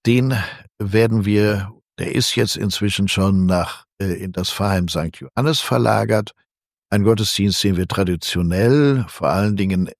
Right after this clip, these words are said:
äh, im Hinblick auf die Familien feiern.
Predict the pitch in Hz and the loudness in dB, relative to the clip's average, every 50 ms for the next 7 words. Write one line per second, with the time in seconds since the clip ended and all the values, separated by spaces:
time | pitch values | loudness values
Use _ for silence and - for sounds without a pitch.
0 | _ - 90 87 90 92 92 87 87 - - _ _ _ _ _ _ _ - 101 | _ -8 -8 -4 -2 -2 -4 -4 -6 -10 -14 _ _ _ _ _ _ _ -6 -4
1 | 92 90 98 104 95 87 87 95 82 - 73 82 85 - - - - 80 78 80 | -2 0 0 0 0 2 0 -2 -2 -2 -2 -2 -2 -4 -6 -8 -8 -8 -8 -10
2 | - - _ - 80 82 98 123 147 156 156 156 151 143 135 - - 120 120 123 | -14 -18 _ -4 -2 0 2 2 2 2 2 0 0 0 -2 -2 -2 0 0 2
3 | 120 120 120 123 131 127 | 2 2 0 0 -2 -6